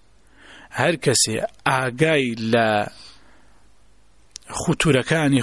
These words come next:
خۆی بێ، سڵای هەدەست خۆی. ڕەشمەی بڕیارەکانی لە دەست خۆیەتی. وەزاڵ بووە بەسەر هەوا ئارەزووی خۆی، وەقاڕە هەوا، قەهەڕە هەواه. ومن غلبته خطراته فهواه ونفسه له أغلب.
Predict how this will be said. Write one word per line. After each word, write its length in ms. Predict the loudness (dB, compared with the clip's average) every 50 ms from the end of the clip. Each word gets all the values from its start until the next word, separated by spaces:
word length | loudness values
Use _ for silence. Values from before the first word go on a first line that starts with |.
| 0
خۆی 220 | 2 2 4 4 4 2
بێ، 120 | 2 2 0 -2 -10 -18 -20 -20 -8 -4 -4 -2
سڵای 240 | 0 0 0 0 0 -2
هەدەست 240 | -2 -2 -2 -2 -2
خۆی. 160 | -4 -8 -12 -14 -20 -20 -20 -20 -20 -20 -20 -20 -20 -20 -20 -20 -20 -20 -20 -20 -16 -10 -6 -2 0
ڕەشمەی 480 | 2 2 2 0 2 2 4 4 4 2
بڕیارەکانی 600 | 2 2 2 2 0 0 -2 -2 0 0 0 0
لە 40 | 0 0
دەست 140 | 0 0 0
خۆیەتی. 340 | 0 -2 -2 -2 -4 -8 -12 -16 -20 -20 -20 -20 -20 -20 -20 -20 -20 -20 -20 -20 -20 -20 -20 -20 -20 -20 -20 -20 -20 -20 _ _ _ -10 -4 0 2 4
وەزاڵ 520 | 4 4 2 2 2 2 4 4 4 4 4
بووە 120 | 4 4 4 4
بەسەر 220 | 2 2 0 0 0
هەوا 120 | 2 2 2
ئارەزووی 320 | 0 0 -2 -2 -2 -2
خۆی، 140 | 0 0 0 0
وەقاڕە 300 | 0 0 0 0 0 0
هەوا، 120 | -2 -2 -2 0
قەهەڕە 340 | 0 0 2 2 0 0 0 0
هەواه. 240 | 0 0 0 -2 -2 -6 -6 -2 0
ومن 300 | 2 2 2 2 2 2
غلبته 560 | 2 2 2 2 0 0 -2 -4 -4 -6 -6
خطراته 720 | -4 -4 -2 0 2 2 2 2 2 0 0 -2 -2 -2
فهواه 520 | -2 0 0 0 2 4 4 4 4 2
ونفسه 640 | 2 0 0 0 2 2 0 0 0 0 0 0 0 -2 -8 -20 -20 -20 -20 -20 -20 -20 -20 -8 -4
له 160 | -2 -2 -2 0 -2 -2 -4
أغلب. 280 | -4 -6 -12 -14 -18